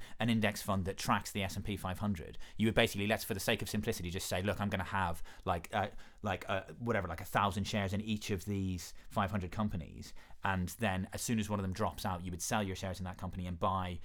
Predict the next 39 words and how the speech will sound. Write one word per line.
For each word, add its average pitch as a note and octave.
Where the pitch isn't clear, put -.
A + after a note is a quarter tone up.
shares F2+
in F#2
whatever F2+
company F2
had F2
dropped -
back E2+
in. A2
And F#2+
in G#2+
that A#2+
way, F#2
what G2+
you're F#2
doing G2
is E2
the, F#2+
the, G2+
the G2
performance A#2+
of G#2+
your A2+
pension B2
fund -
and G2+
its G#2
ability G2
to F2+
grow, F#2
uh, F2+
grow G2+
its -
assets -
is G2
i-, -
i-, -
explicitly A#2+
tethered G#2
to, -